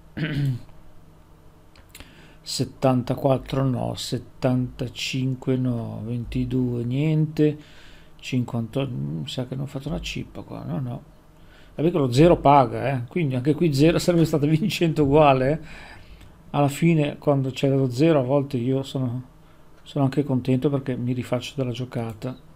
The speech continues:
quando spendo poco, quindi... Allora, qui l'ho messa giusta, ah, eccolo qua. Allora, vediamo un po'. Digitiamo anche l'altro programma.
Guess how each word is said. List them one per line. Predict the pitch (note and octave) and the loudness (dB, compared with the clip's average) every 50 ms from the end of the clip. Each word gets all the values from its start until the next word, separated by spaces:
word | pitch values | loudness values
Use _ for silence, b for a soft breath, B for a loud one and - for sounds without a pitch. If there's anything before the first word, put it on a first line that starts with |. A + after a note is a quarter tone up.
| - - - - - - - - - - - - - - - | -20 -20 -20 -20 -20 -20 -20 -20 -20 -20 -20 -20 -20 -16 -12
quando | C#3+ A#2 A2+ | -10 -10 -10
spendo | - - - A#2+ A#2 A#2 C3 | -10 -8 -8 -6 -4 -4 -4
poco, | C3+ C3+ - A#2 A2 G2+ G2+ G#2 - - | -6 -6 -10 -10 -10 -12 -12 -12 -12 -12
quindi... | - - - A2+ A2+ A2+ A2+ A#2 A#2+ - - - - - - - - - - - - - - - - - - - - b b b b b b b b b b b b - - - | -12 -12 -14 -12 -12 -10 -10 -10 -10 -12 -14 -16 -20 -20 -20 -20 -20 -20 -20 -20 -20 -20 -20 -20 -20 -20 -20 -20 -20 b b b b b b b b b b b b -20 -16 -12
Allora, | - A#2+ A#2+ B2 B2 A#2 A2+ A2 G#2+ G#2+ A2 - A2+ - | -8 -8 -6 -6 -6 -8 -8 -10 -10 -10 -10 -12 -12 -14
qui | - - - C3+ C3 C3+ - - | -12 -10 -8 -8 -8 -8 -10 -12
l'ho | - C3+ B2 | -12 -10 -8
messa | B2 D3 C#3+ - - D3 | -6 -6 -6 -8 -8 -8
giusta, | C3 B2 C#3 C#3+ C3 - - - - | -8 -8 -8 -10 -10 -12 -14 -16 -16
ah, | - A2+ | -16 -16
eccolo | C3 - - - - - - - | -16 -16 -16 -16 -16 -18 -18 -14
qua. | - - | -12 -12
Allora, | - - - - - - | -10 -10 -12 -12 -12 -12
vediamo | - C3+ B2+ B2+ C#3+ | -12 -10 -10 -8 -10
un | D3 C#3 | -10 -10
po'. | C#3+ - F3 F#3 G#3 - - - - - - - b b b b b b b b b b b b b - - - - | -8 -6 -6 -6 -6 -8 -14 -20 -20 -20 -20 -20 b b b b b b b b b b b b b -20 -20 -20 -14
Digitiamo | - - B2+ A#2 A#2 A2+ - B2 A2+ A2+ | -10 -8 -8 -6 -8 -8 -8 -8 -8 -8
anche | A2+ A2+ - - | -8 -10 -10 -12
l'altro | A#2 A2+ A2 - - - C3+ | -12 -12 -14 -14 -16 -16 -10
programma. | - D#3 C#3 D3+ E3 F3 F3+ F3 F3 F3 F3 F3+ F3+ F#3 | -6 -6 -4 -4 -4 -4 -4 -4 -4 -4 -4 -4 -4 -6